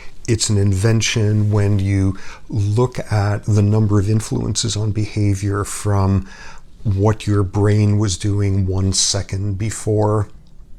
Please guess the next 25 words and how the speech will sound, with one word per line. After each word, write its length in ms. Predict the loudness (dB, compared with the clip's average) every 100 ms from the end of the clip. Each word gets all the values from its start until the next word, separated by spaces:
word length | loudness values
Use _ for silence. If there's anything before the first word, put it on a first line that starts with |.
| -12 -4
whatever 360 | 0 0 0 -2
the 80 |
behavior 600 | -2 -2 0 0 0 2
is, 320 | 4 4 2 -4 -10 -12 -6 -2
to 360 | 2 2 0 -4 -14 -14
sensory 840 | -8 -4 0 0 0 0 0 0 0
cues 640 | -2 -2 2 4 4 2
that 200 | -2 -4
you're 100 | -2
not 220 | 0 0 0
even 200 | 0 -2
consciously 580 | -2 -4 -4 -6 -4 -2
aware 440 | 0 0 2 2
of, 200 | 0 -2
to 120 | -2
what 180 | -2 -2
hormones 720 | -2 0 2 2 2 2 0 -2
that 160 | -2
morning 460 | 0 2 2 2 0
have 160 | 0 -2
to 80 | -2
do 220 | 0 0
with 180 | 0 0
it, 180 | -2 -2
to 380 | -2 2 2